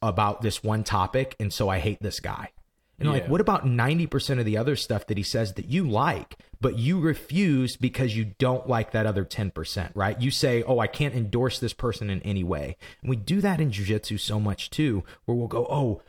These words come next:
Speaker 1: well, I, I, I don't listen to the I Suck at Jiu-Jitsu show because we shrimp up and down our mats and Josh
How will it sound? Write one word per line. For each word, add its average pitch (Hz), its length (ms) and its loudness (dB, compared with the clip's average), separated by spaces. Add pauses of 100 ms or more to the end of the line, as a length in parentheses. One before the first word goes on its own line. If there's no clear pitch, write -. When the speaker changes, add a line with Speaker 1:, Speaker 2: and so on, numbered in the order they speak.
(160)
Speaker 1:
well, - 260 -8
I, 156 500 2 (400)
I, 165 500 2 (320)
I 139 140 6
don't 160 180 4
listen 151 240 4
to 135 80 4
the 123 100 4
I 127 120 4
Suck 139 240 2
at 117 60 -2
Jiu-Jitsu 113 400 2
show 117 220 2
because 120 380 0
we 120 220 2
shrimp 131 340 0
up 120 160 0
and 117 80 2
down 104 220 2
our 98 100 2
mats 131 480 0
and 110 240 0
Josh 113 640 0